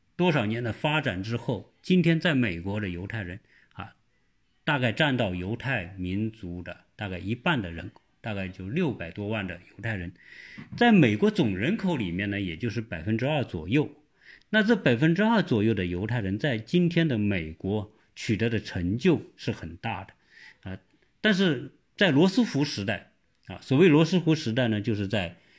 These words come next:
整个二战之前啊，特别是在德国迫害犹太人之前，犹太人在美国的地位和影响还是一般的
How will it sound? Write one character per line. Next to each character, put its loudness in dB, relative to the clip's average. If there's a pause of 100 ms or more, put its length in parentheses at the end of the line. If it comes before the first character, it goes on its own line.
(260)
整 0
个 0
二 0
战 0
之 -4
前 -4
啊， -6
特 2
别 2
是 -2
在 -4 (2000)
德 8
国 4
迫 4
害 6
犹 0
太 0
人 -2
之 -4
前， -10 (960)
犹 8
太 4
人 2
在 2
美 2
国 0
的 -2 (260)
地 6
位 4
和 -2
影 0
响 -8 (220)
还 -4
是 -4 (680)
一 -2
般 0
的 -6